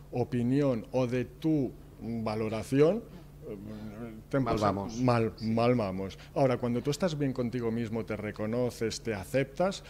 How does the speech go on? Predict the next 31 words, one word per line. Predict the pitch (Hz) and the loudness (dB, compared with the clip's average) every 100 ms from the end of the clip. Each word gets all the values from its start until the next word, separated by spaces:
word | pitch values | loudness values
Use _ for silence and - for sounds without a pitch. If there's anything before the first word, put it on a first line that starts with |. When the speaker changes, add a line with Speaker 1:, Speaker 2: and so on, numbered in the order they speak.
| - | -16
Speaker 1:
claro, | - 127 | -6 -4
tu | 120 | -2
autoestima | 110 101 107 - 131 110 | -2 -4 -6 -4 -2 -2
sube. | 113 98 92 - - - - | -4 -6 -8 -12 -20 -20 -10
Y | 131 | -6
si | - | -4
sube, | 101 160 202 226 - - - 101 98 - | -2 2 2 2 -4 -16 -16 -16 -16 -16
pues | - - | -14 -6
claro, | 113 117 92 | -2 -2 -4
fíjate | - 107 113 131 | -6 -6 -2 -2
la | 127 | -2
cantidad | 110 101 101 | -4 -4 -4
de | 117 | -4
cosas | 113 110 151 | -6 -6 -8
que | 95 | -6
puedes | 107 135 | -4 -4
llegar | 143 110 | -4 -4
a | |
conseguir | 95 95 92 95 131 - - | -6 -8 -6 -4 -4 -6 -12
Speaker 2:
Sí. | - | -2
Speaker 1:
cuando | 123 113 | 0 0
tú | 107 135 120 | 0 0 0
estás | 98 - 98 90 | -2 -6 -8 -6
bien. | 104 98 92 - - | -4 -4 -6 -12 -14
Speaker 2:
Claro, | 127 117 - | -10 -6 2
ser | 139 120 | 6 8
dueño | 123 123 143 | 10 12 10
de | 110 | 8
ti | 110 | 6
mismo. | 120 101 92 - - - | 2 0 -8 -12 -16 -12
Speaker 1:
Efectivamente. | 104 104 - 104 90 87 | -8 -8 -4 -4 -4 -8